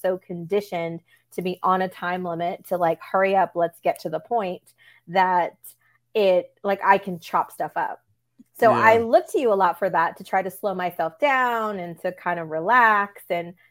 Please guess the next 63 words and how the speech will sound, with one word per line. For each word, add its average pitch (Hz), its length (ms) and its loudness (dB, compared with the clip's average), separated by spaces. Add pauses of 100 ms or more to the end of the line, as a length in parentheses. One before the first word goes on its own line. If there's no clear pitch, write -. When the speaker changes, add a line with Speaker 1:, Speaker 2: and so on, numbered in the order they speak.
Speaker 1:
not 196 300 4
be 190 220 -6
so 180 160 0
quick 185 320 -4
to 180 100 -2
automatically, 165 640 -2
like, 156 320 -4
chop - 320 -6
stuff 151 240 -8
up. 160 280 -8 (760)
So 165 280 0
I, 285 260 2
I 285 140 4
do 285 200 -2
Speaker 2:
D-, 349 60 6
Speaker 1:
appreciate 214 340 2
Speaker 2:
don't 208 80 0
Speaker 1:
that 190 120 0
about 185 240 2
you, 196 80 -4
but 220 120 0
it 254 120 -4
does, 269 280 2
that, 240 140 2
that's 226 200 4
what 240 100 -2
makes 202 200 -8
you 190 80 -6
a - 20 -10
great 160 200 -10
storyteller 196 480 -10
too. 85 220 -12 (140)
Speaker 2:
Don't 202 200 2
get 226 120 0
me 185 80 2
wrong. 131 320 2
There's 151 160 2
times 135 260 2
where 123 100 4
I'm 123 140 4
like, 110 260 0 (480)
you 151 140 0
know, 120 140 2
we 127 120 2
need 120 160 2
to 113 60 -2
move 113 220 -2
along. 123 320 2 (520)
It's 160 180 0
just, 294 220 -2
I, 151 140 6
Speaker 1:
<laughs> - 0 -
Speaker 2:
I 156 140 4
will 160 180 4
tell 170 220 2
you 147 100 2
one 143 180 -2
thing 147 160 -2
that 135 120 2
is 120 100 -2
interesting 135 400 -2
is, 110 120 -4 (100)
um, 123 380 -2